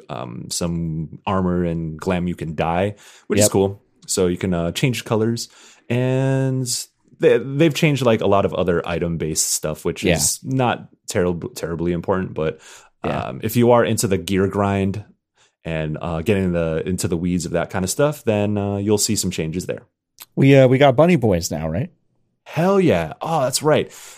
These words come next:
Speaker 1: As long as you, I think as long as you have Endwalker, you don't have to be in Endwalker, but if you
Speaker 2: Right.
Speaker 1: own it, you could
Speaker 2: Yeah.
Speaker 1: be a bunny boy.
Speaker 2: It's the
Speaker 1: Yo,
Speaker 2: best.
Speaker 1: bunny boys. Oh, it's so good. Uh, I, the thing about bunny boys is, like,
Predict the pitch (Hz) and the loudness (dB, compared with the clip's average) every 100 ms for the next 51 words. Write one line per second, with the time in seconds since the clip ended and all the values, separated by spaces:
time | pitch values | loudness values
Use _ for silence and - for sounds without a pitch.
0 | - _ - 127 143 180 202 170 - 117 | -20 _ 0 2 4 2 2 0 0 0
1 | 180 151 113 117 139 131 117 95 101 101 | 2 2 2 2 4 2 2 2 2 2
2 | 104 85 80 78 90 104 123 131 110 90 | 2 -2 -4 -6 -2 0 2 0 -4 -4
3 | 90 - 98 92 101 107 107 113 113 120 | -6 -6 -2 -2 -2 -2 0 0 0 -2
4 | 82 82 135 117 101 90 98 139 - - | 0 0 0 4 4 2 2 0 -2 -14
5 | - _ - 143 165 170 165 131 113 180 | -20 _ -2 0 2 4 2 0 2 4
6 | 220 226 165 185 180 156 123 101 80 - | 6 4 4 6 8 10 8 8 4 -4
7 | _ - 107 123 160 196 190 160 127 95 | _ -12 -4 2 6 6 8 8 8 4
8 | 85 - _ _ _ - 139 139 113 104 | 0 -8 _ _ _ -2 2 2 4 4
9 | 90 80 - 120 110 98 113 - 147 123 | 2 0 0 2 2 0 0 2 4 2
10 | 110 101 87 - 92 85 - 131 127 110 | 4 2 2 -4 -6 -2 0 0 -2 -6
11 | 110 220 214 107 90 92 95 113 117 92 | -4 0 2 2 2 -2 0 2 0 -2
12 | 87 87 82 | 0 0 -2